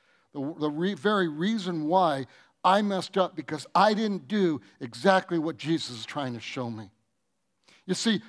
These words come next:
restoration doesn't come because you feel better about something. Restoration comes is because the Spirit of God gives you truth,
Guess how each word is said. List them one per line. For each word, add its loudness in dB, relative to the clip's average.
restoration 4
doesn't 2
come 4
because 2
you -4
feel -4
better 0
about -6
something. -14
Restoration 2
comes 2
is -10
because 0
the -12
Spirit 0
of -2
God 4
gives 2
you -8
truth, 0